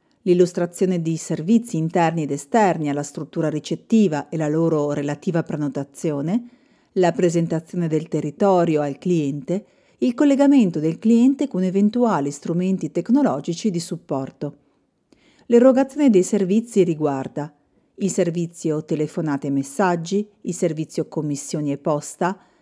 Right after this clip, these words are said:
il servizio sveglia, il servizio custodia valori, il servizio cambio valuta,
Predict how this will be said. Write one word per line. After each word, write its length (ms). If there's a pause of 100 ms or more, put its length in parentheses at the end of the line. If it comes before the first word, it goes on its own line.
il 140
servizio 680
sveglia, 680 (340)
il 140
servizio 680
custodia 520
valori, 580 (400)
il 120
servizio 580
cambio 380
valuta, 640